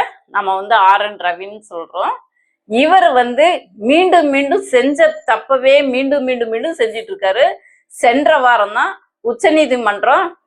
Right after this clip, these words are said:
அவர் வந்து நிலுவையில நிராகரிக்கப்பட்டு வச்சிருந்த அந்த பத்து மசோதாக்களை இன்றே, இப்பவே நாங்க வந்து வேற வழி இல்லாம இத வந்து, இந்த தி-, மசோதாவை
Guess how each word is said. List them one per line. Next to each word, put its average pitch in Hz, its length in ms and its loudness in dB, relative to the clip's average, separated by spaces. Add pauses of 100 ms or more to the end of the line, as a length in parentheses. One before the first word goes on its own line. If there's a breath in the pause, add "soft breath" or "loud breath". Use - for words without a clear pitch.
(160)
அவர் 226 320 2
வந்து 240 260 -4 (440 soft breath)
நிலுவையில 320 640 2 (100)
நிராகரிக்கப்பட்டு 311 1120 0
வச்சிருந்த 226 480 -8 (460)
அந்த 254 240 0 (100)
பத்து 233 340 -2 (100)
மசோதாக்களை 233 920 0 (540)
இன்றே, 330 560 4 (240)
இப்பவே 320 640 0
நாங்க 269 420 0
வந்து 254 340 -8
வேற 226 260 0
வழி 214 300 0
இல்லாம 214 440 -2 (640)
இத 247 220 4
வந்து, 240 220 0 (760)
இந்த 233 240 2
தி-, 226 320 2
மசோதாவை 214 720 2